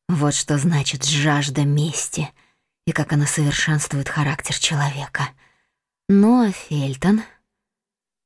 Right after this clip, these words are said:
Фельтон колеблется. Ах, он не такой человек, как этот проклятый Д'Артаньян. Пуританин обожает только непорочных дев, и к тому же обожает их, сложив молитвенно руки.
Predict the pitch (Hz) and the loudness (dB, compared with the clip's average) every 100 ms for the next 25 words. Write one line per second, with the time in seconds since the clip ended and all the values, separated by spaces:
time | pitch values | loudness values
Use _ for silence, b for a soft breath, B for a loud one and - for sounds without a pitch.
0 | _ _ - - 143 - 147 131 - 147 | _ _ -12 -6 -6 -4 -8 -6 -6 -4
1 | - - - - - - 151 - _ _ | -4 -6 -8 -10 -10 -10 -10 -12 _ _
2 | _ _ _ _ _ _ _ _ 170 151 | _ _ _ _ _ _ _ _ -2 -2
3 | - 156 143 143 143 - - - 170 - | -2 -2 0 0 -2 -8 -4 0 0 0
4 | 156 147 156 160 151 156 - 151 156 - | 0 2 2 0 -2 -4 -4 -4 -4 -10
5 | b b b _ - 147 131 170 143 151 | b b b _ 0 0 0 0 0 0
6 | 135 165 147 170 160 180 156 147 - _ | -2 0 0 2 4 4 2 0 -6 _
7 | _ _ _ _ - 196 185 254 254 240 | _ _ _ _ -4 -2 2 4 6 6
8 | 196 185 202 202 - 190 - 202 196 180 | 6 2 2 0 0 -4 0 2 2 2
9 | 170 165 - 190 156 143 135 131 - - | 2 0 0 0 0 -2 -2 -4 -10 -4
10 | 143 147 143 147 143 139 156 175 165 135 | 0 2 2 2 0 2 2 2 0 -6
11 | b b b - 185 156 156 143 170 160 | b b b 0 2 2 0 0 2 4
12 | 147 143 143 143 143 139 135 - 147 | 2 2 2 2 2 0 -6 -6 -8